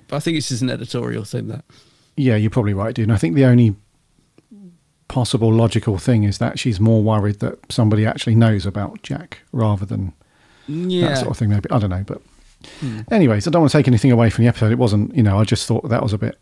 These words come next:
Speaker 2: sort of upside down. But, um, before we wrap up, then, um,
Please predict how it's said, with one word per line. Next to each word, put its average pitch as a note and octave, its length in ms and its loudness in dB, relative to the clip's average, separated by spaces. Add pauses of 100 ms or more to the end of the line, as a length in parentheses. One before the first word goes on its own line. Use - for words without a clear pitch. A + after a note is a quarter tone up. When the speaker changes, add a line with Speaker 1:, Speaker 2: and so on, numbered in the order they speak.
(160)
Speaker 2:
sort - 180 -12
of - 280 -14
upside - 380 -4
down. G2+ 240 0
But, - 160 -6 (1300)
um, B2 360 4
before D#3+ 240 0
we E3 100 6
wrap C#3+ 240 2
up, - 180 -2
then, A2 340 2
um, A2+ 380 4